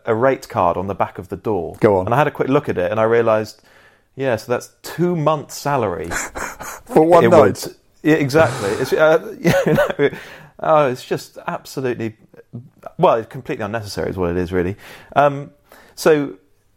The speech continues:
Speaker 1: yeah, I mean, the, the, I suppose the point of that is that, no, sadly, it will, it will it's very, very unlikely to make you a wealthy person. But you will quite often get to do things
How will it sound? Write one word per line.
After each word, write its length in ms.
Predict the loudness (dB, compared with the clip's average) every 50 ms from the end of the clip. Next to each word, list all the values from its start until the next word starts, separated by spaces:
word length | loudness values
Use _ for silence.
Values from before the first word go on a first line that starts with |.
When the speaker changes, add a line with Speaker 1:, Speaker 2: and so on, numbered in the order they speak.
| _ _ _ _ _ _ _ 0
Speaker 1:
yeah, 260 | 2 4 4 4 2
I 60 | 0
mean, 160 | -2 -4 -2
the, 180 | 0 0 0 -2
the, 260 | -4 -10 -10 -4 0
I 100 | 0 0
suppose 280 | 0 -2 -2 -2 -2 -2
the 80 | -4
point 220 | -2 -2 -2 -2 -2
of 80 | 0
that 180 | 0 0 0 0
is 140 | -2 -2 0
that, 300 | 0 0 0 -2 -6 _ _ _ _ -10
no, 340 | -8 -4 -2 -2 -2 -2 -4
sadly, 460 | -2 -2 -2 -2 -2 -2 -4 -4 -4
it 80 | -2 -2
will, 380 | 0 0 0 0 -2 -4 -8 -6 -6
it 60 | -4
will 340 | -4 -2 -4 -4 -6 -8 -12 -20 -20 _ _ _
it's 180 | -10 -10 -8 -2
very, 300 | 2 2 4 4 2 0
very 300 | 0 0 0 0 0 0
unlikely 460 | -2 -2 -2 -2 -4 -4 -6 -10 -12
to 120 | -10 -10
make 200 | -10 -10 -8 -8
you 60 | -6 -4
a 40 |
wealthy 240 | -4 -4 -4 -4 -8
person. 440 | -8 -6 -6 -6 -6 -8 -12 -16 -4 _
But 480 | 2 2 2 0 -4 -8 -10 -14 -20 -20 _ _ _ _ _ _ _ -10
you 160 | -8 -6 -4
will 580 | 0 2 2 4 4 4 2 0 -2 -8 -12 _ _
quite 240 | -4 -2 -2 0 0
often 420 | 0 -2 -2 -2 -6 -8 -8 -8 -6
get 240 | -6 -6 -6 -6 -10
to 80 | -14 -16
do 280 | -12 -10 -8 -8 -8
things 640 | -8 -8 -8 -8 -6 -8 -8 -10 -12 -12 -14 -18